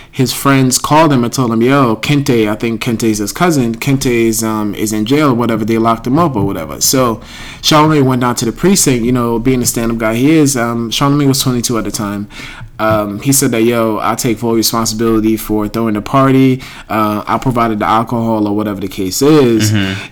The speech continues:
Speaker 1: And now, um, and th-, what they didn't tell him is that there was a, allegedly a rape charge. So a fifteen-year-old girl attended the party. Um, I guess she came down, tell the priest and tell them what happened. And, uh, apparently when the incident was taking place, when the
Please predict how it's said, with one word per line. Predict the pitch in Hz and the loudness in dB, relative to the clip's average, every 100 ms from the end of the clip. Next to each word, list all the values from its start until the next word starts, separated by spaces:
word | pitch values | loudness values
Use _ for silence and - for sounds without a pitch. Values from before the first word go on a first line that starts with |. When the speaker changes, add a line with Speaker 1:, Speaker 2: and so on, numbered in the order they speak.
| - | -6
Speaker 1:
And | 117 120 120 117 117 117 | -2 0 2 2 2 2
now, | 120 123 123 120 117 117 117 - | 2 2 2 2 2 0 -2 -2
um, | 113 110 107 107 107 - | 0 2 0 0 -4 -4
and | 120 117 110 80 - - - | -2 0 -2 -6 -16 -20 -18
th-, | 120 127 | -6 0
what | 131 135 | 2 4
they | 135 | 4
didn't | 135 135 135 | 4 4 2
tell | 170 190 | 2 4
him | 156 120 120 | 4 2 2
is | 113 | 0
that | 120 110 101 | 0 0 -2
there | 120 117 | 0 0
was | 117 110 110 | 0 -2 -4
a, | 101 | -4
allegedly | 101 113 117 120 113 | -2 0 0 0 2
a | 104 | 2
rape | 107 131 131 | 2 0 0
charge. | 113 101 98 | -4 -4 -2
So | - | -4
a | 101 | -2
fifteen-year-old | - 143 143 135 131 123 | 0 0 2 2 4 2
girl | 127 107 | 0 -2
attended | - 139 165 | -2 0 2
the | 160 | 0
party. | 131 110 95 95 107 - - - - | 0 0 0 -4 -6 -12 -18 -18 -10
Um, | 101 113 110 107 | -2 0 2 0
I | 101 117 | -2 -2
guess | 127 127 | 0 2
she | 139 | 2
came | 135 123 | 2 2
down, | 120 120 117 | 2 0 -2
tell | - 117 | -2 -2
the | 110 | 0
priest | 131 117 | 0 0
and | 120 | -2
tell | 117 110 | -2 -2
them | 107 | -2
what | 107 | -2
happened. | 135 160 151 123 | 2 2 2 0
And, | 117 - - - - | 0 -4 -12 -18 -10
uh, | 82 | -8
apparently | 90 - 151 151 131 | -8 -4 0 2 4
when | 113 117 | 4 2
the | 113 104 | 0 0
incident | 135 135 123 | -2 0 0
was | 110 | 0
taking | - 117 117 | -2 -4 -4
place, | 113 117 113 | -2 -2 -2
when | 113 | -2
the | 110 107 104 | 0 -2 -4